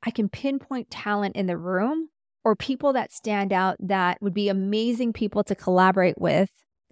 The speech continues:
because simply by the way they show up. Let me tell you, you cannot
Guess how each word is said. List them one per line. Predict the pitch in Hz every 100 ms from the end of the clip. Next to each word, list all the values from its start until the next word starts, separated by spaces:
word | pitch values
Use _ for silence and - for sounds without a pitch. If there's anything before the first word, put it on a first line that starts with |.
| - -
because | 220 - - 285 269 196 185 - _
simply | - - 277 294 - 190 170 175 _ -
by | 180
the | 165
way | 170
they | 170 170
show | - -
up. | - - _ _ _ _
Let | 196 220
me | 247
tell | 269 196
you, | 175 160 190
you | 180 185
cannot | 208 - 226 214 220 240